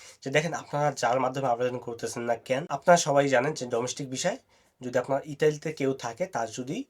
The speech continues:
বাৎসরিক ইনকাম বিশ হাজার টাকা, ইউরো থাইকা থাকে, মানে তিনি যদি একলা থাইকা থাকে,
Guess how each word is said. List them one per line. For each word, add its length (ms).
বাৎসরিক 560
ইনকাম 320
বিশ 320
হাজার 260
টাকা, 220
ইউরো 280
থাইকা 280
থাকে, 220
মানে 180
তিনি 240
যদি 240
একলা 260
থাইকা 260
থাকে, 240